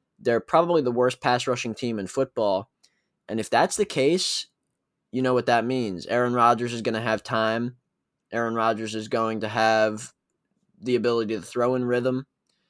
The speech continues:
He's gonna have the ability to throw downfield, escape the pocket, do all the things he wants to do,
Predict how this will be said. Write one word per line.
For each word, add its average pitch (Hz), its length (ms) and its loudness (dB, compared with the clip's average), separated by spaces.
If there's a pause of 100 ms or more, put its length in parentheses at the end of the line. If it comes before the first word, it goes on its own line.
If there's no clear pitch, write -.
(220)
He's 110 120 -6
gonna 113 160 0
have 107 160 0
the 107 80 -2
ability 107 380 -2
to - 40 -8
throw 110 200 -2
downfield, 123 800 -2
escape - 400 -4
the 117 80 -6
pocket, 123 500 -2 (220)
do 117 180 0
all 127 140 2
the 123 80 -6
things 131 320 -4
he 131 100 -4
wants 120 340 -4
to 127 80 -10
do, 131 360 2